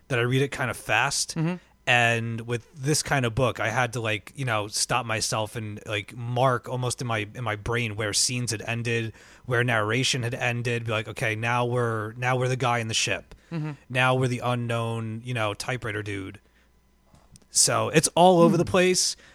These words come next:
Speaker 1: but it's an intriguing read. I like stuff that I kind, I, I don't like it when I can't get a handle on something at all.
Speaker 2: Mm-hmm.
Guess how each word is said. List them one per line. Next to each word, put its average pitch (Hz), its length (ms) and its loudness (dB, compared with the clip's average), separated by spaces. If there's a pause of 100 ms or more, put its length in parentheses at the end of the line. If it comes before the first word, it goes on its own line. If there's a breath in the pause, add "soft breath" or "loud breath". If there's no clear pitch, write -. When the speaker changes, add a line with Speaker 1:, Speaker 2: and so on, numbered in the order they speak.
(240 soft breath)
Speaker 1:
but 131 360 4
it's 131 440 2
an 143 120 -2
intriguing 131 1000 0
read. 117 460 -4
I 120 180 2
like 135 240 2
stuff - 500 0
that 104 300 0
I 107 240 -4 (260)
kind, 143 480 -2
I, 131 220 0
I 139 100 2
don't 190 120 8
like 185 200 6
it 147 80 4
when 127 120 0
I 107 120 4
can't 120 360 -4
get 123 100 -2
a 110 60 -2
handle 120 280 -2
on 117 100 0
something 120 260 -2
at 101 80 -2
all. 104 380 0
Speaker 2:
Mm-hmm. 165 240 -6